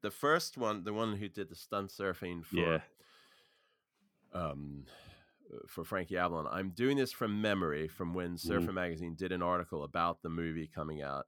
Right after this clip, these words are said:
Speaker 2: Yeah.
Speaker 1: and they had a picture with a caption. I believe it was Hans Hedeman.
Speaker 2: Oh, yeah, Hans.
Speaker 1: And he did have similar hair to Frankie
Speaker 2: Yeah,
Speaker 1: <laughs> Avalon.
Speaker 2: yeah, he did.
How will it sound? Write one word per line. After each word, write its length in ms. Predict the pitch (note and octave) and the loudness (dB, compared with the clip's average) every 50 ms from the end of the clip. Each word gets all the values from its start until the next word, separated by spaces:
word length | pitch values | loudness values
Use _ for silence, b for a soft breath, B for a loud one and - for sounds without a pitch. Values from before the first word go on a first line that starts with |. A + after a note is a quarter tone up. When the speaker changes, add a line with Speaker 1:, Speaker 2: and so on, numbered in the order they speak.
| _ - | _ -4
Speaker 2:
Yeah. 320 | A2 F#2+ F#2 F2 E2+ E2 E2 | 0 2 2 2 2 0 0
Speaker 1:
and 140 | F2 E2+ E2+ | -2 -2 -2
they 60 | E2+ | -2
had 180 | E2+ F#2+ F#2 E2+ | 0 0 0 0
a 80 | E2+ | -2
picture 420 | D#2+ - - - A2 - - - G2 | -2 -4 -4 -4 -4 -4 -2 -2 -2
with 120 | F2 D2+ | 0 -2
a 60 | D#2+ | -2
caption. 500 | D#2+ - - F2 D#2+ D#2+ E2 - C2+ C#2+ - - _ _ | -4 -2 0 0 0 0 -2 -6 -8 -10 -12 -14 _ _
I 200 | - E2+ F2+ F#2 | -10 -6 -6 -6
believe 560 | F2 D#2 F2+ F2 F2 F#2 G2 G2+ G2+ G2+ G2+ A2 | -6 -4 -4 -2 0 2 2 4 4 2 2 0
it 100 | D#2 B1 | -2 -2
was 160 | E2+ E2+ - | -4 -6 -4
Hans 340 | - F2+ E2 E2+ E2 - - | -4 -4 -4 -2 -4 -6 -6
Hedeman. 500 | - D2 - B1+ B1 C#2 C#2 G#2 C3 - _ _ _ _ _ _ _ - F2 E2+ | -6 -6 -6 -8 -8 -8 -8 -8 -10 -12 _ _ _ _ _ _ _ -6 -2 0
Speaker 2:
Oh, 320 | E2 F2+ G#2 C#3 E3 D#3 A2+ | 2 2 2 2 -2 -2 0
yeah, 180 | D#2+ D2+ D#2 F#2 A#2 A2 F#2+ | 0 0 0 0 -2 -4 -2
Hans. 440 | F2+ E2+ E2+ G2 A#2+ F#3 F#3 - - - | -2 0 0 0 0 -2 -4 -8 -6 -4
Speaker 1:
And 140 | F2 F#2 | -2 0
he 100 | G#2 G#2 | 0 2
did 200 | F#2 - C3 A#2 G2+ | 6 6 6 8 8
have 180 | A2 G#2+ F#2+ | 6 6 4
similar 320 | - - A#2+ G#2+ G#2 G2+ F#2 | 4 2 2 4 4 4 4
hair 360 | D#2+ G#2 G2+ F#2 E2 D#2 E2 | 4 2 2 2 2 2 0
to 160 | - - D#2 D#2 | -2 -6 -10 -8
Frankie 300 | - F2+ F2 F#2+ F2 E2+ | -6 -6 0 4 6 6
Speaker 2:
Yeah, 340 | D#2+ D2+ D2 D2+ D#2 E2 | 6 6 4 2 2 0
Speaker 1:
<laughs> 60 | F#2+ - | 2 0
Avalon. 120 | G3 - | 0 6
Speaker 2:
yeah, 200 | - - F#2+ F2 F2 | 10 10 10 12 12
he 80 | F2+ | 10
did. 400 | E2+ F2+ F2+ G2 G2+ F2+ F#2 G2+ | 10 10 10 10 10 8 6 2